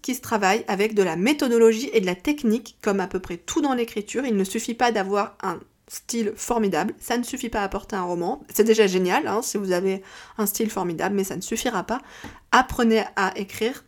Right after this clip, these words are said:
un début de roman, donc il existe des formations en ligne, il existe des livres,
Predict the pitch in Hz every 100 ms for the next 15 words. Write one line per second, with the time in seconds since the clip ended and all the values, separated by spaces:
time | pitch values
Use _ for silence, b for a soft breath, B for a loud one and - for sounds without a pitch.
0 | - 247 269 233 233 226 202 185 185 180
1 | 190 196 196 220 - 185 - 254 233 233
2 | - 196 190 190 202 311 320 233 B B
3 | B 190 190 202 - 180 190 180 196 277
4 | 311 311